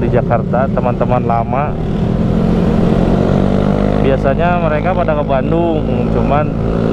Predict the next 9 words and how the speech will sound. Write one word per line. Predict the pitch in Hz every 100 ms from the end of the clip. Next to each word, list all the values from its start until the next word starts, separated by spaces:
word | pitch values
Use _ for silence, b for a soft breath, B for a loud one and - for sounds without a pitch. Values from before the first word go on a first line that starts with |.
| 113 113 113 - 57
sekarang | 113 127 131 143
karena | 131 120 117 113 113 110 113 113
acaranya | 123 117 117 120
bukan | 113 117 113
nginep, | 104 127 135 - -
jadi | 127 120
cuman | 123 120
riding | 107 110 120 110
aja. | 101 120 143